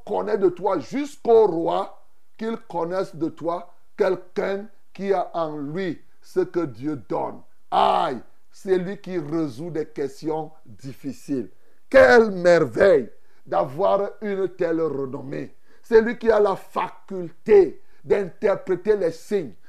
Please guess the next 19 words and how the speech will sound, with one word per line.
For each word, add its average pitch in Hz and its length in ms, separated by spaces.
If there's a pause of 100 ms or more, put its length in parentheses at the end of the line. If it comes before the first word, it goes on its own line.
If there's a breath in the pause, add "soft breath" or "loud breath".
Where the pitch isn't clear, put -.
(140)
la 185 160
faculté - 640
d'interpréter 185 720
les 165 180
énigmes. 165 580 (280)
C'est 202 200
lui 233 280
qui 247 260
a 208 220
la 185 180
sagesse 185 840
et 185 140
l'intelligence. 180 640 (220 soft breath)
Ça, 349 240
c'était 269 400
le 214 160
cas 208 260
de 202 140
Daniel. 160 600